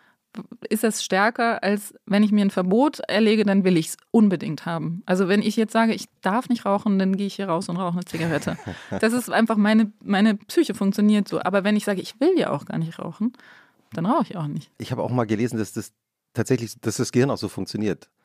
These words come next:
Speaker 2: Ich
Speaker 1: Ja.
Speaker 2: glaub, man soll auch Kindern, glaub ich, nicht zu oft sagen, dass sie bei bestimmten Dingen nach rechts schauen sollen, wenn sie über die Straße gehen
Speaker 1: Ja.
Speaker 2: oder auf die Ampel, weil sie, das ge-,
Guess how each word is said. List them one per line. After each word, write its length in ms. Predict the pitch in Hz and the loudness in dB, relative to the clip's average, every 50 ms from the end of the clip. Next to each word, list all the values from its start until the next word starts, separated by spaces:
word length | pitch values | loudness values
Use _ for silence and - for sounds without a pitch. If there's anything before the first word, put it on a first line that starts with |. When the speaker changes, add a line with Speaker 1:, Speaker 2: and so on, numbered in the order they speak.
| _ _ _ | _ _ _
Speaker 2:
Ich 60 | 208 | 0
Speaker 1:
Ja. 60 | 214 175 | 2 2
Speaker 2:
glaub, 40 | 139 | 2
man 80 | 107 | 2
soll 140 | 95 113 117 | 2 2 0
auch 120 | - 107 - | 0 -2 -6
Kindern, 360 | - - 127 127 120 107 95 | -6 -4 -2 0 0 0 0
glaub 160 | 110 107 98 | -2 -2 -2
ich, 100 | 101 - | -2 -4
nicht 200 | 113 120 - - | -6 -6 -6 -6
zu 120 | - 123 | -6 -6
oft 160 | - 113 - - | -6 -6 -6 -6
sagen, 260 | - 104 101 107 104 98 | -4 -4 -2 -2 -4 -6
dass 140 | 104 - | -6 -6
sie 140 | - 101 98 87 | -6 -6 -8 -6
bei 480 | - 98 92 92 92 95 92 85 - - - - | -4 -4 -2 -2 -2 -2 -4 -6 -8 -12 -12 -12
bestimmten 380 | - - - 104 - - 95 | -10 -8 -6 -8 -8 -8 -10
Dingen 180 | 87 101 98 98 | -8 -6 -6 -6
nach 120 | 98 92 | -4 -4
rechts 260 | 95 120 - - - | -4 -4 -4 -4 -4
schauen 180 | - 110 107 104 | -2 -2 0 0
sollen, 120 | 98 104 98 | 0 -2 -2
wenn 60 | 92 | -4
sie 80 | 92 104 | -6 -6
über 120 | 90 95 | -6 -6
die 80 | 92 90 | -8 -8
Straße 380 | - - 98 101 98 - 101 | -4 -2 -2 -2 -2 -4 -6
gehen 180 | 95 98 98 92 | -6 -4 -2 0
Speaker 1:
Ja. 140 | - 196 175 | 2 2 2
Speaker 2:
oder 100 | 98 95 | 0 -2
auf 40 | - | -4
die 120 | - 87 | -6 -8
Ampel, 220 | 87 107 107 98 90 | -8 -6 -6 -2 0
weil 260 | 101 104 113 120 117 - - - _ _ | 0 0 0 0 -4 -6 -12 -20 _ _
sie, 200 | - 113 113 110 | -8 -8 -8 -6
das 240 | - 113 - - - | -6 -6 -4 -4 -4
ge-, 120 | - 123 | -6 -8